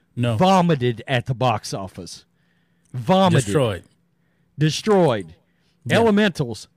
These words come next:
Speaker 2: dog shit. Lightyear, dog shit. I mean,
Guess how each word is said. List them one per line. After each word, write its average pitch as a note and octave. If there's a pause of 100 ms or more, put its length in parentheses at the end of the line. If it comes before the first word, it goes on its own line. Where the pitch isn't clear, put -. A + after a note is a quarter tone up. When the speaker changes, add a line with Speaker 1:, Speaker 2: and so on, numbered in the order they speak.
Speaker 2:
dog F#3
shit. C#3
Lightyear, C#3 (800)
dog F#3+
shit. A#2+ (540)
I D3
mean, D#3+